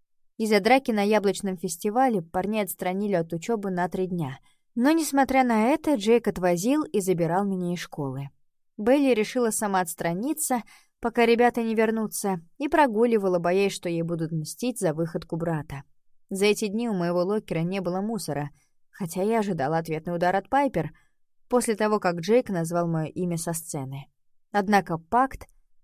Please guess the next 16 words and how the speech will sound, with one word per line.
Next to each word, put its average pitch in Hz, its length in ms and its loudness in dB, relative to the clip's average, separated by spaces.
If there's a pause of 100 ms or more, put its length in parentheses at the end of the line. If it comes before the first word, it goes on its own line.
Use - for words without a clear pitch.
(160)
сосредоточились 202 920 -2
вокруг 165 340 -6
страдающей 156 640 -4
Констанс. 151 640 -10 (640)
Три 240 160 0
дня 220 300 2
длились 170 400 -2
целую 165 440 -2
вечность, 160 640 -6 (520)
и 240 80 2
я 220 120 6
ждала 190 360 2
этот 165 240 -4
четверг 185 480 -4
словно 165 360 -2
Рождество. 156 600 -6